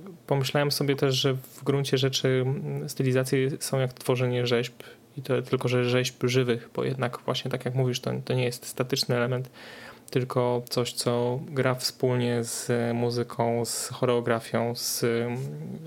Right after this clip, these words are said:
ze światłem. I, y, tutaj przypomniała mi się taka krótka anegdota. Świeżo po studiach mieszkałem z takim, y, współlokatorem, gościem, który był właśnie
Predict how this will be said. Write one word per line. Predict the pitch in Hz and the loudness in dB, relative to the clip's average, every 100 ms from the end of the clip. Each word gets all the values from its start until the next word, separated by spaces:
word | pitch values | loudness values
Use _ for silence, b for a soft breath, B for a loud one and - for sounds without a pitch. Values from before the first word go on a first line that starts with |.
| 156 | -12
ze | 151 139 | -10 -6
światłem. | - 120 - 120 147 - - - - - - - - - B B B B - | -2 -2 0 -2 -4 -8 -20 -20 -20 -20 -20 -20 -20 -20 B B B B -2
I, | 135 135 127 107 107 127 135 156 | 2 2 2 0 -2 -4 -4 -6
y, | |
tutaj | 147 135 | -4 -4
przypomniała | 131 - 131 127 123 | -4 0 2 4 2
mi | 123 | 0
się | |
taka | - 123 123 117 - | -4 0 0 0 -2
krótka | - 127 131 | -6 -6 0
anegdota. | 120 120 127 127 131 117 117 - - - 214 | 0 0 0 0 0 0 0 -4 -8 -8 -8
Świeżo | - 135 127 | -2 0 0
po | 131 | 0
studiach | 131 131 127 120 | -2 0 2 2
mieszkałem | 123 - 127 117 117 131 B B B B - | -2 -2 0 0 0 -4 B B B B -8
z | |
takim, | - 131 135 123 120 117 117 | -6 -2 0 0 0 -4 -8
y, | |
współlokatorem, | 131 - 135 123 123 127 127 123 | -8 -4 0 0 0 0 0 2
gościem, | 117 - 127 | 0 0 -2
który | 123 - 120 | -2 0 0
był | 117 117 117 | 0 0 0
właśnie | 123 127 - 127 117 113 | -2 0 0 2 2 0